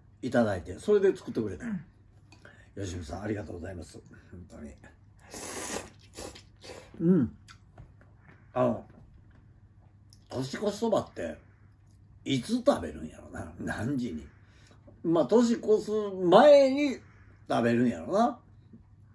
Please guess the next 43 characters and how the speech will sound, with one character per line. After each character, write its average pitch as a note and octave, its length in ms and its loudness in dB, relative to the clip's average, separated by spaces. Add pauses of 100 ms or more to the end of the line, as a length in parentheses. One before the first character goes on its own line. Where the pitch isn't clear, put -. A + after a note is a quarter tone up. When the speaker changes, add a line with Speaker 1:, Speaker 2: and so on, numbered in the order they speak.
Speaker 1:
<laughs> - 500 -8
そ D3 140 2
れ C3+ 60 4
何 D3+ 340 6
時 A#3 100 4
ぐ F4+ 140 8
ら C4+ 140 4
い？ - 0 -
Speaker 2:
越 - 0 -
し - 0 -
な - 0 -
が - 0 -
ら？ G4+ 220 -6
義 G3+ 200 -6
理 A3+ 160 -6
チ C4 100 -10
ョ？ D4+ 60 -6 (1200)
Speaker 1:
う B2 80 0
ん、 C#3 300 6
な D3 100 8
ん C#3+ 80 4
か C#3 80 4
ギ C3+ 180 6
リ E3 140 12
ギ G#3 140 8
リ A3+ 160 8
そ G3 120 4
の F#3 140 2
十 G3+ 240 8
二 G3 60 -2
時 E3+ 160 2
手 G#3+ 120 6
前 G#3 280 2
で G#3 200 0
食 B2+ 140 -4
べ C3+ 80 4
る C#3 80 2
の C#3+ 120 0
が A#2+ 120 0
い B2 200 4
い B2+ 40 -2
と C3 120 0
か、 G2+ 280 -6